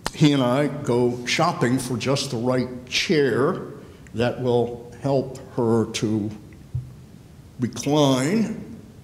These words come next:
She spends a lot of time in that chair, and hers currently does not recline,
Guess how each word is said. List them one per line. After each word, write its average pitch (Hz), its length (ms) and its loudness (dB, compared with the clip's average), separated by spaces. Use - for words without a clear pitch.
She - 160 -12
spends 120 340 -2
a 113 40 2
lot 139 320 2
of 156 120 -2
time 139 320 2
in 120 120 0
that 117 200 -2
chair, 113 440 2
and 104 100 -6
hers 120 480 0
currently 135 420 0
does 104 260 -4
not 135 260 0
recline, 120 720 -4